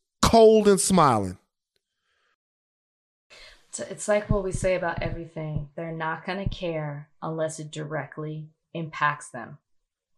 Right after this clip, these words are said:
Speaker 2: It doesn't mean
Speaker 1: Two hundred twelve mass
Speaker 2: anything to
Speaker 1: shootings
Speaker 2: them.
Speaker 1: this week, this, this year.
Speaker 2: It doesn't mean anything to them. It doesn't mean anything. It's not a reality. It's not a reality to them. They're pretending.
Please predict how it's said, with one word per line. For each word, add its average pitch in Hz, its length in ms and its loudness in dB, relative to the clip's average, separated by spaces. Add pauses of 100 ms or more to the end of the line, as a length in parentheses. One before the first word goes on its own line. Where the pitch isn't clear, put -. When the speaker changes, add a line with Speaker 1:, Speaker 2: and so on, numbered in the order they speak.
(1200)
Speaker 2:
It - 60 8
doesn't 294 40 8
mean - 0 -
Speaker 1:
Two - 20 -
hundred 320 240 8
twelve 277 280 8
mass 254 100 6
Speaker 2:
anything 226 120 8
to 208 120 4
Speaker 1:
shootings 233 220 6
Speaker 2:
them. 185 80 6
Speaker 1:
this 180 160 6
week, 165 280 8
this, 156 180 6
this 139 240 4
year. 117 260 2 (880)
Speaker 2:
It - 100 -12
doesn't 269 260 -4
mean 320 180 -2
anything 339 500 -4
to 180 120 -6
them. 156 320 -8 (200)
It 214 120 -12
doesn't 311 340 2
mean 330 220 -4
anything. 294 520 -4
It's - 180 -10
not 277 200 4
a 302 60 0
reality. 277 760 0 (800)
It's - 180 -10
not 294 140 4
a 302 40 2
reality 311 500 4
to 190 100 -8
them. 151 320 -10 (840)
They're 269 120 4
pretending. 277 680 0